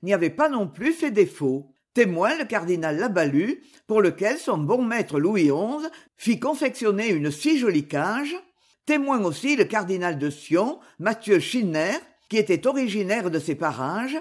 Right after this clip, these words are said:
et qui fut le belliqueux lieutenant du pape belliqueux Jules deux. Richelieu, qui portait avec une aisance égale la robe rouge et la cuirasse, n'hésita pas à tuer la ville rebelle pour la mater.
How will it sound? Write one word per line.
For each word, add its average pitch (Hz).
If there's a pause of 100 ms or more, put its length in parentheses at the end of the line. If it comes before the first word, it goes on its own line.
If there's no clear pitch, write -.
(320)
et 196
qui 294
fut 214
le 151
belliqueux 240
lieutenant 165 (200)
du 220
pape 170
belliqueux 226
Jules 202
deux. 135 (1000)
Richelieu, 202 (260)
qui 196
portait 208
avec 240
une 170
aisance 170
égale 160 (200)
la 165
robe 240
rouge 214
et 156
la 147
cuirasse, 147 (440)
n'hésita 208
pas 262
à 214
tuer 254
la 139
ville 240
rebelle 175
pour 202
la 233
mater. 143